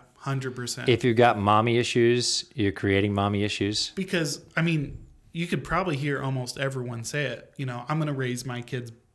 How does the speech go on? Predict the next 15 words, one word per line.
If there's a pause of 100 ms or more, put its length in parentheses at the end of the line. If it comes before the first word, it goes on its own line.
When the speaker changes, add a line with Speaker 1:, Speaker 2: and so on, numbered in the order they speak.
(100)
Speaker 1:
better
than
my
parents."
Speaker 2:
Mm-hmm. (1600)
Speaker 1:
But (160)
you're
kind
of (160)
putting
yourself
back
in (560)
the
position